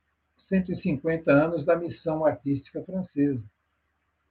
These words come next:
Aqui ele mostra a Academia Imperial de Belas Artes. Essa é uma quadra das relações diplomáticas Brasil-França, tá?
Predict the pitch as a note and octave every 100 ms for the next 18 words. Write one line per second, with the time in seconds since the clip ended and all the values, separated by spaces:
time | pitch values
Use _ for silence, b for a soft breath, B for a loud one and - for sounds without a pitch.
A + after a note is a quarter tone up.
0 | _ _ _ _ _ _ _ _ _ _
1 | _ D#3 C#3+ C#3+ C3+ C3 A#2 C#3 D3+ -
2 | A#2+ - B2 B2 A2+ C#3 D#3 - D#3+ E3
3 | - D#3+ C3+ C3 C#3 C#3 C#3 C#3+ D3 C#3+
4 | A2+ A2 G2 - _ _ _ _ _ _
5 | _ _ _ _ - E3+ E3 F#3 F#3+ F3+
6 | E3+ F3 F#3+ D#3 C#3+ D3 B2 D3 C#3+ B2+
7 | D3 C3+ B2 D#3 C3+ A#2+ B2 A#2+ B2+ A#2
8 | C3+ B2+ C#3 C3+ C#3 D3 F3+ - G3+ -
9 | F3+